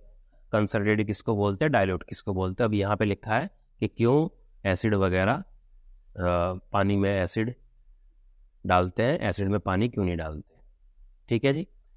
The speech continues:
ये पूरा पूरा रीज़न लिखा हुआ है इसका, यहाँ से आप इसको नोट कर सकते हो किस तरीके से। स्प्लैश का मतलब बाहर आना।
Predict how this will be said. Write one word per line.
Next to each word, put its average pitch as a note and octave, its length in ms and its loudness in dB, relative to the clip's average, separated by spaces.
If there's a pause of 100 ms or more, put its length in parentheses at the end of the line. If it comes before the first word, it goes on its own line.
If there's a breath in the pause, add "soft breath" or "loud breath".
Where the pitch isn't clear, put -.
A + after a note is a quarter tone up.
(120)
ये G2+ 80 0
पूरा G#2 240 2
पूरा G2+ 220 0
रीज़न F#2 300 2
लिखा A2+ 320 0
हुआ A2+ 160 4
है A2+ 60 2
इसका, D3+ 300 -8 (400)
यहाँ F2+ 240 2
से F#2+ 140 -2
आप F2 160 0
इसको B2 220 0
नोट F#2+ 240 2
कर F#2+ 160 -4
सकते - 340 -8
हो D3 60 2
किस - 240 -4
तरीके F2 200 -2
से। F2 160 -4
स्प्लैश G2+ 520 0
का G#2+ 140 0
मतलब B2 380 -2
बाहर F2+ 340 2
आना। E2+ 240 -4